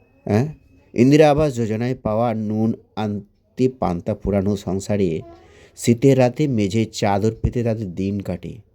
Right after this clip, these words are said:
এবার আপনারা বলুন, তাদের পক্ষে কি এত বিল দেওয়া সম্ভব? কিন্তু না, এইভাবে জমি বিক্রি করে লিজ বন্ধক দিয়ে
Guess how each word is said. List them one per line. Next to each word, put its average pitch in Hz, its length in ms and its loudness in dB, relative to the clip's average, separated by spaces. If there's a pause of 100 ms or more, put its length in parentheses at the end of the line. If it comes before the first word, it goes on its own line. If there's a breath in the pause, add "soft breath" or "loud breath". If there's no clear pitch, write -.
(420)
এবার 98 180 4 (140)
আপনারা 107 360 2
বলুন, 98 340 2 (760 soft breath)
তাদের 101 240 4
পক্ষে 131 300 0
কি 151 180 -2 (200)
এত 107 260 0 (180)
বিল 117 220 4
দেওয়া 123 240 4 (100)
সম্ভব? 113 400 -2 (680 soft breath)
কিন্তু 175 200 6 (140)
না, 165 120 2 (1200)
এইভাবে 117 500 2 (140)
জমি 101 360 -2
বিক্রি 104 420 -4
করে 101 260 2 (180)
লিজ 95 220 0 (200)
বন্ধক 95 440 0
দিয়ে 95 240 0